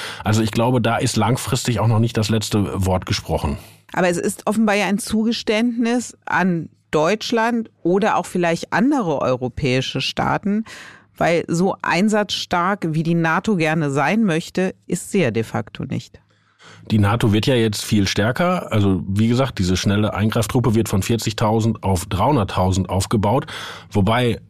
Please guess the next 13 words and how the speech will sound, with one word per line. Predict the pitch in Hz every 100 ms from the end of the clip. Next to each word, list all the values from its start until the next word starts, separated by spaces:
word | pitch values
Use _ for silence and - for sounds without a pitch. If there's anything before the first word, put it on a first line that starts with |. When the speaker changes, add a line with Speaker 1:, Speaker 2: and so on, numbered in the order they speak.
| -
Speaker 1:
die | - 107 110 -
offizielle | - 202 294 - 127 107
Ansage | - 98 92 87 110 123
auf | 110
dem | 120 95
nato-Gipfel | 85 117 117 117 - 127
war, | 123 135
das | 113 123
ist | 117
nächste | 110 104 -
Jahr | 113 113
schon | 117 135
fertig. | - 160 147 76 -